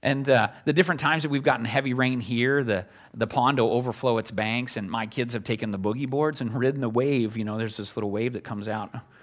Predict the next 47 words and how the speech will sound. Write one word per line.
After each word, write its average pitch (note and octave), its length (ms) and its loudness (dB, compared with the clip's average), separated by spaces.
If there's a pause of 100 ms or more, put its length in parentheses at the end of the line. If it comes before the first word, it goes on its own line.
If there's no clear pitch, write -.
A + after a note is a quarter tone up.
from G#2+ 200 -8
the G2 140 -4
pond. - 260 -4
You'll B2+ 100 0
have G2 120 -4
to F#2 80 -14
see - 160 -10
it E2+ 80 -14
sometime. F2+ 400 -8
Just C3 140 -6
come C3+ 120 -2
over A#2 160 0
when G#2 160 -4
it G2+ 80 -6
rains G#2 240 -2
really G#2 160 -2
hard G#2 160 -2
the G#2+ 60 -6
next G#2 180 -8
time. G#2 180 -6
We'll G#2 100 -6
go G2 120 2
have G2+ 180 0
some G2 140 -10
fun, G#2+ 320 -8 (560)
right? C3+ 340 4 (760)
They F3 100 8
were F#3 80 6
riding F#3 200 4
these F#3 140 2
boogie G3 320 4
boards D3 300 4
down D3 180 0
this D3+ 180 -4
little, D#3 300 2
uh, C#3+ 160 4 (460)
stream D#3+ 680 0
that C#3 120 2
was B2 220 -8
going C3+ 300 -2
out B2+ 160 0
into C3 240 -6
where A#2+ 180 2
our A#2 80 2
garden A#2+ 400 0
is A2+ 320 -4
and, G2+ 160 -6